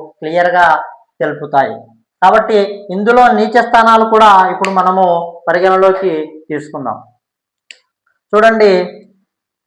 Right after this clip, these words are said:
ఇలా తూర్పు మధ్యస్థానం నుంచి ఈ విధంగా తీసుకుంటే ఇక్కడి వరకు కూడా మనకు నీచ స్థానం అవుతుంది. అదేవిధంగా ఇలా దక్షిణ మధ్యస్థానం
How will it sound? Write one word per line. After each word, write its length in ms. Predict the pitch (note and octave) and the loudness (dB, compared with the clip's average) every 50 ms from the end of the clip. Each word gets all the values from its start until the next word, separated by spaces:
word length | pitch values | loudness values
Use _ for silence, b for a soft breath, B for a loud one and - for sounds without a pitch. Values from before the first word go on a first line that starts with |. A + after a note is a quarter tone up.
| _ _ _ _ _ - | _ _ _ _ _ -6
ఇలా 200 | F3+ F#3+ G3+ G3 G3 G3 - - | -2 2 2 2 2 2 0 2
తూర్పు 300 | G#3 A3+ B3 - - A#3 A3 G#3+ | 2 2 2 0 -4 -4 -4 -4
మధ్యస్థానం 600 | F#3 E3 G3 G3 G3+ - G#3 G3+ G3 G3 G3 F#3+ F#3+ | -4 -4 -4 -6 -4 0 0 0 0 0 -2 -4 -2
నుంచి 300 | F#3 F#3 F#3 F#3+ G3+ G3 F#3 E3+ E3+ F3 G3 E3+ E3+ | -4 -4 -6 -4 -4 -2 -2 -2 -4 -6 -8 -8 -6
ఈ 20 | F#3 F#3 | -4 -2
విధంగా 360 | F#3+ F#3+ F#3+ G3 G3+ G3+ G#3 G3 F#3 | -2 -2 -2 -4 -2 -4 -4 -4 -4
తీసుకుంటే 500 | F3+ E3+ - - F#3 F#3 F3+ - F3 E3 D#3 D#3 D#3 D#3 - - _ _ _ _ _ _ _ _ - | -8 -10 -10 -12 -12 -12 -8 -6 -4 -2 -2 -2 -4 -6 -10 -16 _ _ _ _ _ _ _ _ -20
ఇక్కడి 260 | D3+ - - G3+ G3+ G#3 G#3 | -10 -4 0 2 2 4 4
వరకు 240 | G#3 G3+ G3+ - G#3+ G#3 G#3+ | 4 2 2 0 -2 0 0
కూడా 220 | G#3 G#3 G#3 G3 F3+ F3 F3 E3+ E3+ - - - E3+ | 2 2 4 4 6 6 4 2 0 -6 -10 -6 -4
మనకు 260 | F3+ F#3 G3 F#3+ G3 F3+ F3+ F3 | -2 -2 -2 -2 -2 -4 -4 -4
నీచ 160 | F#3 F#3 F#3 G3 F#3 F#3 | -4 -4 -4 -6 -4 -2
స్థానం 260 | - F3+ F3 F3 E3 D3+ | -2 -2 -2 -2 -2 -4
అవుతుంది. 340 | C#3 C3 - C3+ B2+ A2+ A2+ A2 A2+ A2+ - _ _ _ _ _ _ - E3 | -6 -6 -8 -10 -12 -14 -16 -18 -20 -20 -20 _ _ _ _ _ _ -6 -2
అదేవిధంగా 600 | E3+ F#3+ G#3+ A3 A3 A3 G#3+ A3 A3 A3 G#3 G3+ G3 F3+ F3+ F3 D#3+ E3+ | 0 2 4 4 4 4 2 0 0 0 2 4 4 4 4 2 0 0
ఇలా 160 | F3+ F#3+ F#3+ F#3 F3 | 2 2 2 2 0
దక్షిణ 380 | E3 - - - - A3 A3+ G#3+ F#3 D3+ - - - | -4 -6 -6 -6 -4 -2 0 0 0 0 -2 -6 -12
మధ్యస్థానం 600 | D#3+ D#3+ D#3+ F3 F3+ F3 - - F#3 F#3 F#3 F#3 | -12 -10 -8 -8 -10 -8 -4 0 0 0 0 0